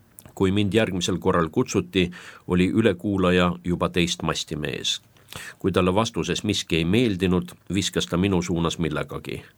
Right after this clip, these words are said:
Silmad olid tal punased ja ta kisendas kogu aeg. Mees oli täielik hüsteerik. Midagi uut ta minu käest teada ei saanud, aga oli hirmus vihane,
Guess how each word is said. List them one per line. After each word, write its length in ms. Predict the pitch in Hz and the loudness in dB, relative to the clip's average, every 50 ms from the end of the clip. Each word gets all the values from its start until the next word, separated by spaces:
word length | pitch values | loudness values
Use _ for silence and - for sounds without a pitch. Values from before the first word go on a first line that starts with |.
| - - - - - - - - | -20 -20 -20 -20 -20 -20 -12 -8
Silmad 420 | - - 135 120 113 113 104 90 | -4 -2 0 2 2 2 2 4
olid 220 | 95 92 87 85 - | 2 2 0 0 -2
tal 140 | - 78 | -4 -4
punased 640 | 71 - - 113 123 117 104 98 87 - 101 87 90 - - - - | -4 -2 0 0 2 2 2 2 0 0 -2 -4 -4 -8 -16 -10 -6
ja 140 | 82 80 78 | -6 -4 -4
ta 160 | - 82 78 | -2 -4 -4
kisendas 580 | - - 90 87 - 82 73 73 71 73 - | -4 -4 -4 -2 -2 -4 -4 -4 -4 -4 -4
kogu 320 | - - 78 78 - 80 76 | -4 -2 -4 -4 -2 -2 -2
aeg. 340 | - - - - - - - - - - - | 0 -2 -2 -4 -8 -12 -16 -20 -20 -20 -14
Mees 360 | - 82 90 101 95 87 87 | -8 -2 0 0 0 0 0
oli 140 | 90 78 78 | 0 -2 -2
täielik 640 | 78 - 98 104 110 104 92 87 80 78 78 - - - | -2 0 0 2 2 2 2 2 0 0 -4 -6 -8 -8
hüsteerik. 720 | - - - - - 85 82 78 - - - - - - - _ _ _ _ _ - - - - - - - - - - - - | -6 -6 -4 -2 0 0 0 -2 -4 -8 -12 -12 -16 -16 -16 _ _ _ _ _ -20 -20 -20 -20 -20 -18 -18 -16 -18 -12 -2 0
Midagi 360 | 113 120 120 95 87 85 98 | 2 4 4 4 2 4 2
uut 280 | 110 135 117 - - - | 4 2 2 0 -2 0
ta 80 | 98 | 0
minu 240 | 87 95 101 98 82 | 2 2 2 2 2
käest 280 | 76 82 78 - - - | 0 0 -2 -2 -2 0
teada 300 | - 101 87 80 69 73 | 2 2 2 2 0 -2
ei 100 | 69 71 | -4 -4
saanud, 520 | - - 107 104 107 107 101 95 87 87 - - - _ _ _ - | -4 0 0 2 2 2 2 0 -2 -2 -6 -12 -20 _ _ _ -6
aga 200 | 85 80 - 80 | -4 -2 0 0
oli 200 | 85 82 78 73 | 0 0 0 0
hirmus 380 | 107 113 101 90 80 - - 104 | 0 0 0 0 -2 -2 -2 -2
vihane, 460 | 123 113 107 101 92 90 87 87 | 0 2 2 2 2 2 2 0